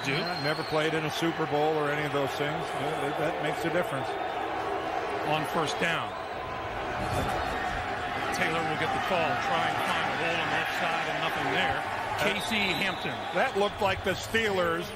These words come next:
Speaker 2: were in the huddle of Jacksonville. Did you see them come up to the line of scrimmage? They overloaded the right side of their defense, and Jacksonville couldn't get out of the play and ran right into it. Look at them all up there. That's exactly where Jacksonville's gonna run.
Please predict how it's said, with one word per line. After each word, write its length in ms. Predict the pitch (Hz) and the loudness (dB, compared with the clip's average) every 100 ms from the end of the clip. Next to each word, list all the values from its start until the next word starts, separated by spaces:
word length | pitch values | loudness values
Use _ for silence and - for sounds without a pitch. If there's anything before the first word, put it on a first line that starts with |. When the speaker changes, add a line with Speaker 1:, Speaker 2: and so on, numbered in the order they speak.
| 160 | -2
Speaker 2:
were 160 | 170 | 0
in 220 | 185 208 208 202 - - | 2 0 -2 -8 -6 0
the 100 | 160 | 4
huddle 400 | 185 185 160 156 | 4 4 2 0
of 100 | 123 | 0
Jacksonville. 600 | 160 151 - 139 120 92 - - | 0 0 -2 -4 -4 -4 -8 0
Did 180 | 170 - | 0 2
you 140 | 240 | 2
see 260 | 262 220 233 | 0 0 2
them 200 | 214 214 | 2 0
come 160 | - 196 | 0 2
up 160 | 196 202 | 2 0
to 60 | |
the 80 | 190 | 0
line 240 | 175 180 190 | 2 2 0
of 80 | |
scrimmage? 460 | - - 165 160 165 - - - | -2 0 2 2 -2 -6 -10 -2
They 180 | 165 196 | 4 6
overloaded 680 | 175 240 254 240 214 208 208 | 6 4 4 4 4 2 2
the 100 | 180 | 2
right 260 | 170 196 - | 2 2 0
side 280 | - 196 190 | 0 2 2
of 60 | |
their 160 | 180 185 | 2 2
defense, 500 | 185 208 180 170 170 | 2 -2 0 -2 0
and 120 | 160 | -2
Jacksonville 680 | 165 196 - 190 151 160 170 - - - | 2 0 0 -4 2 4 2 -2 -12 -6
couldn't 260 | - 254 233 | 2 2 2
get 160 | 185 190 | 2 4
out 180 | 202 | 2
of 60 | 202 | 2
the 80 | - | 2
play 280 | - 196 190 | 4 2 2
and 100 | 160 | 0
ran 260 | 190 208 | 0 0
right 220 | 185 190 185 | 2 2 0
into 160 | 170 | -2
it. 60 | 117 - | -4 -2
Look 120 | 247 | -2
at 40 | 285 | 2
them 100 | 262 | 4
all 200 | 254 247 | 4 2
up 160 | 247 | 0
there. 220 | 214 165 95 - - - - - | 0 0 -2 -10 -14 -16 -14 -4
That's 220 | - - | -2 2
exactly 680 | 247 - - 240 240 - 226 | 0 0 -2 2 2 0 0
where 140 | 214 190 | 2 0
Jacksonville's 720 | 185 220 220 196 202 208 165 | 2 0 0 -2 0 -2 2
gonna 240 | 190 185 | 2 2
run. 360 | 170 220 233 | 4 2 2